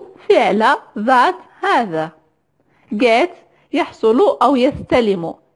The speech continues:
Get. Where did you get your shoes?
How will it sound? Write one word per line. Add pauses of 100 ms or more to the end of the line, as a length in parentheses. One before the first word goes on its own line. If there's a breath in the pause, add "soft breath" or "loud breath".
(200)
Get. (1600 soft breath)
Where
did
you
get
your
shoes?